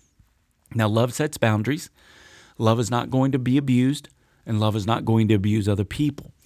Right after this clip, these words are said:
Love is going to protect connection. Love wants to protect the reputation of each other. Love is also going to be honest,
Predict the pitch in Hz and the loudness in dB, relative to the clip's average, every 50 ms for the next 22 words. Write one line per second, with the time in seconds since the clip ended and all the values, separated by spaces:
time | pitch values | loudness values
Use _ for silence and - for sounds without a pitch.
0 | _ _ - - - - 110 104 107 110 110 110 101 - 120 117 107 95 - - | _ _ -20 -18 -10 -6 -2 -2 0 0 -2 -4 -4 -2 -2 -2 -2 -2 -4 -2
1 | - 104 - - - 113 113 - - - - - 104 104 113 127 - - 190 190 | -4 -4 -2 -2 -4 -4 -4 -6 -8 -10 -6 -4 -2 -2 -2 -2 -2 -4 -4 -4
2 | 202 - _ _ _ _ - _ _ _ - 110 107 110 113 117 117 120 120 110 | -6 -8 _ _ _ _ -20 _ _ _ -10 -4 -2 0 0 2 2 0 0 -2
3 | 107 - - 117 113 107 104 110 107 - - - 104 104 98 98 101 101 101 - | -4 -6 -4 -2 0 0 0 0 -4 -6 -6 -2 0 0 0 0 0 -2 -4 -6
4 | - - - 123 - - - 143 139 131 - - - - - - - _ - - | -6 -6 -8 -6 -4 0 2 2 2 2 -2 -8 -18 -18 -20 -20 -20 _ -4 0
5 | 117 120 120 - 117 - 123 117 120 117 101 - - 120 113 110 104 - - - | 0 0 0 -2 -2 0 0 2 2 0 0 -2 -2 0 0 0 -2 -4 -6 -2
6 | 135 113 110 104 107 110 - - - 175 135 113 127 135 151 147 123 92 - - | -2 0 0 -2 -4 -8 -10 -10 -6 -4 -2 0 2 2 2 2 2 -2 -6 -10
7 | - _ _ _ _ _ - - 117 107 110 110 113 113 110 110 117 139 131 - | -20 _ _ _ _ _ -12 -8 -4 -2 0 0 2 2 2 2 2 2 2 0
8 | 147 143 127 143 143 143 143 139 147 151 151 151 147 131 107 - - - - | 0 2 2 4 4 4 4 4 4 6 6 6 4 4 2 0 -4 -10 -14